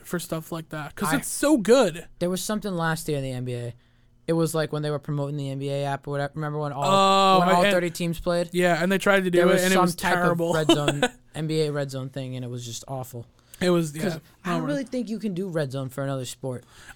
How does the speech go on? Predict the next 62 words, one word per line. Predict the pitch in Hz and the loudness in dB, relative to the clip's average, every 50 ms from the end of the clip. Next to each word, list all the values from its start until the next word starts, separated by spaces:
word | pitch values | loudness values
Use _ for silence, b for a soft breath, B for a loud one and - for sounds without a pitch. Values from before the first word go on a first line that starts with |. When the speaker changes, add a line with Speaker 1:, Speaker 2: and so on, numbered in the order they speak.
| B B | B B
Speaker 1:
I | - - - | 0 2 4
think | 214 | 4
Speaker 2:
Maybe, | 240 277 | 4 4
Speaker 1:
you | 277 | 4
Speaker 2:
like, | 285 285 247 | 2 2 4
the | 240 254 233 | 4 2 2
Speaker 1:
can. | 180 196 | 4 4
Speaker 2:
World | 214 214 196 - | 2 2 0 0
Cup, | - 190 175 175 - - - | 0 0 0 0 -2 -4 -8
but | 156 147 - | -8 -6 -4
that's, | 160 156 160 - | -4 -6 -4 -4
like, | 170 160 - | -6 -6 -6
every | 160 156 147 156 | -6 -6 -6 -6
four | 147 - 156 151 147 | -8 -6 -6 -6 -4
years. | 139 139 123 113 - - - | -4 -4 -6 -6 -10 -10 -8
Speaker 1:
Yeah. | 147 160 156 156 156 151 147 - b b b b - - | -6 -4 -4 -4 -4 -6 -8 -10 b b b b -6 0
I, | - 208 208 208 220 240 | 2 2 4 4 4 4
I | |
think | 254 311 294 294 | 4 4 2 2
you | 277 | 2
could | 262 285 202 | 2 2 0
totally, | - 208 208 220 226 233 240 240 240 220 | 2 4 4 6 6 6 6 4 2 0
the | 202 208 208 214 220 | -2 -4 -4 -2 0
N | 240 247 | 0 2
B | 269 285 302 302 285 269 254 | 4 4 4 6 4 4 4
A, | 240 | 2
uh, | 196 196 202 196 | 2 2 2 0
in-season | 175 196 208 214 - 233 226 202 208 | 2 0 0 0 2 0 0 0 0
tournament, | 185 - 185 180 190 190 214 220 196 | -2 -4 -6 -6 -4 -4 -4 -2 -2
I | 196 185 | -2 -2
feel | - 202 196 | 0 0 2
like, | 196 190 180 190 | 2 2 2 0
is | 202 185 170 | -2 -2 -2
the | 196 196 | -2 -2
perfect | - - - 180 180 180 175 190 190 175 - - B B B B B B B B B B - | 0 0 0 0 0 0 0 0 -2 -2 -4 -8 B B B B B B B B B B 0
way | 156 185 196 190 | 2 4 6 6
to, | 185 175 165 160 160 | 6 6 4 2 0
to | - - 170 | -2 -6 -4
pull | - 185 180 | -2 -2 0
that | 175 175 175 | 0 0 2
off. | 190 185 175 165 - - b b b b b b | 2 0 0 -2 -6 -12 b b b b b b
You | 214 208 | -2 0
have | 202 220 214 214 202 196 | 2 4 6 4 4 4
every | 202 196 202 233 233 214 | 2 0 2 0 0 2
in-season | 220 214 - - 220 214 208 214 | 0 0 0 0 0 0 0 0
tournament | 196 - 208 208 208 208 202 - | 0 0 0 0 0 0 -2 -2
game, | - 170 165 165 165 151 | -2 -4 -4 -4 -4 -4
and | 175 180 185 | -2 -2 -2
it's, | 180 - | 0 0
like, | 202 185 180 - | 0 0 2 0
an | 196 | 0
in-division, | 180 202 226 240 240 226 202 226 214 208 202 214 214 | 0 0 0 0 0 4 4 6 6 6 4 2 2
or | 196 196 202 | 2 4 2
you | 202 185 | 2 2
can | 190 196 185 | 0 -4 -4
keep | - 208 196 196 | -2 -2 -2 -2
it | 190 | -2
in | 190 185 | 0 0
the | 180 | 0
random | 175 175 175 170 175 170 165 | 0 2 2 2 0 0 0
pool, | - 165 165 160 | 0 0 0 0
whatever. | 165 165 160 156 151 151 156 156 156 | 0 0 0 0 -2 -2 -4 -4 -6